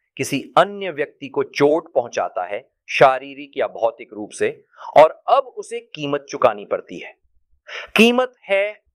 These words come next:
पीड़ित व्यक्ति को पूरी क्षतिपूर्ति plus बीस प्रतिशत और पापी को प्रायश्चित के लिए पुजारी के पास एक निर्धारित बलिदान भी लाना चाहिए।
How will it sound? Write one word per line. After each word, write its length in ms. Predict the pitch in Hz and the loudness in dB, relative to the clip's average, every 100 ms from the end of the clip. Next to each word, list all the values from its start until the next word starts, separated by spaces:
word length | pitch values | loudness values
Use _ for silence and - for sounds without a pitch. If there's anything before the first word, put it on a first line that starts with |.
| _ | _
पीड़ित 500 | 214 214 208 262 285 277 | -8 -6 -6 -8 -8 -4
व्यक्ति 360 | 214 226 - 226 | -4 -4 -10 -2
को 180 | 226 | 0
पूरी 500 | 226 - 254 262 269 | 0 -2 -10 -8 -10
क्षतिपूर्ति 920 | 269 - 240 240 247 247 226 214 269 | -8 -2 -2 -2 -6 -12 -10 -8 -8
plus 320 | 254 226 233 175 | 0 2 2 -2
बीस 380 | 143 220 277 - | -4 -4 -4 -6
प्रतिशत 580 | - - 160 - 98 - _ _ _ 165 | -6 -4 -4 -4 -4 -6 _ _ _ 6
और 160 | 196 202 - | 6 4 -2
पापी 360 | 180 190 262 | -2 -2 -10
को 140 | 247 247 | -4 -4
प्रायश्चित 680 | 240 185 185 196 - 277 262 - | 0 -2 -2 -8 -14 -18 -14 -10
के 100 | 208 | -8
लिए 160 | 214 | -8
पुजारी 560 | 233 175 165 180 220 247 | -8 -4 2 2 2 -6
के 140 | 233 | -8
पास 320 | 214 202 208 | -4 -4 -4
एक 100 | 208 190 | -10 -10
निर्धारित 720 | 175 180 151 143 208 220 233 | -8 -8 -6 0 2 0 -4
बलिदान 560 | 170 175 175 185 220 214 | -4 -4 -2 -2 -2 -6
भी 140 | 170 | -8
लाना 260 | 156 117 107 | -4 -4 -4
चाहिए। 440 | - 92 85 78 | -8 -10 -10 -20